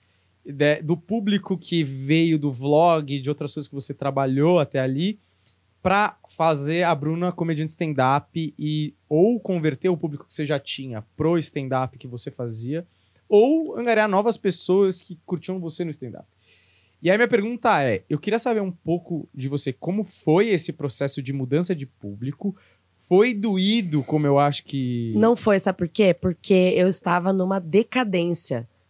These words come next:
Speaker 2: do vlog. Então não foi doído. Porque eu tinha um número grande de inscritos,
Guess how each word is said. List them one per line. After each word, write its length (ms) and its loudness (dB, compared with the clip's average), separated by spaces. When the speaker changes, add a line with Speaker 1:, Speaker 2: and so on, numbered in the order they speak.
Speaker 2:
do 120 0
vlog. 420 -2
Então 180 2
não 160 2
foi 240 0
doído. 400 -2
Porque 800 2
eu 160 2
tinha 400 2
um 160 0
número 300 2
grande 440 0
de 140 -4
inscritos, 840 -4